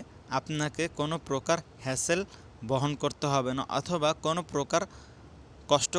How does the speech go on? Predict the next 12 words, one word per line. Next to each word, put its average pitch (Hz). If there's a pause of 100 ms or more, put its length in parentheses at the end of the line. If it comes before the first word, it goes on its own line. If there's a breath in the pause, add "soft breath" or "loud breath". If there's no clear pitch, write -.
করতে -
হবে 120
না। - (1300)
নাম্বার 151
ওয়ান, 127 (360)
বিদেশে 196 (200)
সবচেয়ে 147
চাহিদা 139 (120)
সম্পন্ন 139 (220)
স্কিল - (680 loud breath)
ইলেকট্রিক্যাল 180
ওয়ার্ক। 120